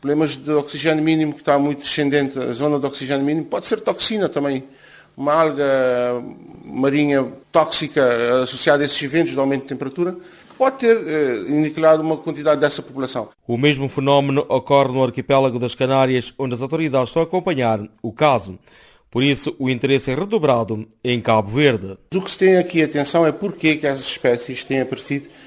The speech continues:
Speaker 1: de forma massiva, na quantidade, digamos, considerável, e depois a mortalidade, não aparece vivo. Por acaso, aqui na, na universidade ainda não tive a oportunidade de ter um espécime. Quem tiver pode trazer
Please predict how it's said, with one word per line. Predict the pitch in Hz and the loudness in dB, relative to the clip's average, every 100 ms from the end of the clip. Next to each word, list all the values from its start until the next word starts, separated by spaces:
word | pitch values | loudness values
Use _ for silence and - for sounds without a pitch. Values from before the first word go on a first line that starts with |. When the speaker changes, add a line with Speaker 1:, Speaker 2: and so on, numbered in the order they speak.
| - - | -20 -20
Speaker 1:
de | - | -2
forma | 139 139 139 | 2 4 4
massiva, | 151 156 160 120 98 92 - - | 2 2 0 -2 -4 -10 -16 -10
na | 123 123 | -6 -4
quantidade, | 127 143 139 131 139 139 135 | 0 0 0 4 4 4 -2
digamos, | 123 127 139 135 - - _ - - _ | -6 0 0 0 -6 -12 _ -20 -20 _
considerável, | - 135 139 147 143 160 | -14 -10 2 4 4 0
e | |
depois | 165 175 170 | 0 0 2
a | |
mortalidade, | 180 180 185 180 180 156 131 | 2 0 -2 0 4 4 2
não | |
aparece | 131 143 143 127 | -2 0 -2 -2
vivo. | 143 139 - - _ - - _ _ - | -4 -6 -6 -18 _ -20 -20 _ _ -8
Por | 123 | -4
acaso, | 127 160 143 | 2 4 4
aqui | 139 156 | -2 2
na, | 147 | 2
na | 143 135 123 127 | 4 2 0 0
universidade | 135 127 - 123 139 | 2 0 -2 2 2
ainda | 147 151 | 4 2
não | 147 | 2
tive | 139 180 170 | 0 -4 -4
a | |
oportunidade | 165 - 139 135 135 | -4 -4 0 2 2
de | |
ter | 151 139 | 0 -2
um | |
espécime. | 143 - 160 - 131 | -2 0 0 0 -6
Quem | 131 | -6
tiver | 123 123 127 127 | -8 -2 0 2
pode | - 120 | 2 -2
trazer | - 120 131 127 | -2 -4 -4 -4